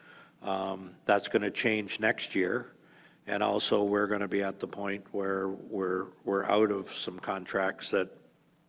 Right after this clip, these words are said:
we would prefer not to have. So, uh, so we'd hope to do it quicker. We hope to do everything quicker. We all wanna win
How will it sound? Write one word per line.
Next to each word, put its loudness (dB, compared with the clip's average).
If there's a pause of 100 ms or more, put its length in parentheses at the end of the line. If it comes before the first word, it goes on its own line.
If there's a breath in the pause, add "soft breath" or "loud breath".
(580 loud breath)
we 6
would -2
prefer 4
not -2
to 2
have. 0 (460 soft breath)
So, 2
uh, 2 (760 soft breath)
so 0 (1600)
we'd 2
hope 6
to 2
do 6
it 0
quicker. 2 (420)
We 0
hope 2
to -6
do 4
everything 2
quicker. -4
We -4
all 4
wanna -2
win -2